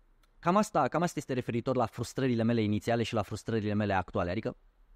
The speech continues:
mă, sunt frustrat că oamenii nu înțeleg că eu chiar vreau să le ofer informație de calitate. Că am și eu de câștigat, e adevărat. Dar prim-,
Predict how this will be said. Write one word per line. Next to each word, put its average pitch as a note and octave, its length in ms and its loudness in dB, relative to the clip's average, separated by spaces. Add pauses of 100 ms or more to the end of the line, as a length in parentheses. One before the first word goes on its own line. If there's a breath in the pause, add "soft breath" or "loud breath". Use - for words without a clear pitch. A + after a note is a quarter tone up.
(140)
mă, B3 160 0 (180)
sunt - 240 -2
frustrat G#3 420 2
că - 80 -2
oamenii E3+ 300 2
nu D#3 80 0
înțeleg D#3 280 -2
că - 100 -6
eu D3 180 -2 (200)
chiar G#3 180 4
vreau F3 140 0
să D#3 140 -4
le D3+ 60 2
ofer D3+ 180 0
informație C3 480 -2
de G#2+ 60 -2
calitate. F#2+ 440 -6 (640)
Că E3+ 140 2
am G3 180 4
și - 140 -2
eu F#3+ 60 4
de E3 100 0
câștigat, F3 460 0
e D3 60 0
adevărat. A#2+ 440 -2 (160)
Dar A#2+ 260 -2 (240)
prim-, E3 420 2